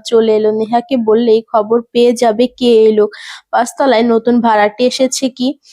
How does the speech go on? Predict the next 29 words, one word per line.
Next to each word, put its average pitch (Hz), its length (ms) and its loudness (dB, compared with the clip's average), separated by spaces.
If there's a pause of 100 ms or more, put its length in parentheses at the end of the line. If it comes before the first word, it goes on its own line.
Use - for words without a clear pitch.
(220)
মায়া 254 280 0
বাসায় 240 400 0
ঢুকতে 254 400 -2
দেখলো 226 340 0
মহিমা 247 440 0
বেগম 233 340 0
নাস্তা 226 400 -2
তৈরি 240 320 0
করছে 220 320 0
তাড়াহুড়া 208 500 0
করে। 208 240 0
মায়ার 220 420 0
মা 233 200 0
মহিমা 240 500 -4
বেগম 233 340 0
একজন 226 440 -4
স্কুল 220 280 -2
শিক্ষক, 220 500 -8
তিনি 247 220 -2
সারাদিন 226 520 0
বাসায় 208 300 0
থাকতে 220 340 -4
পারে 208 280 -2
না। 196 140 -2 (1000)
মায়ার 269 400 2
ভাইও 240 480 2
ওই 247 220 0
স্কুলেই 240 460 0 (100)
পড়ে। 220 240 0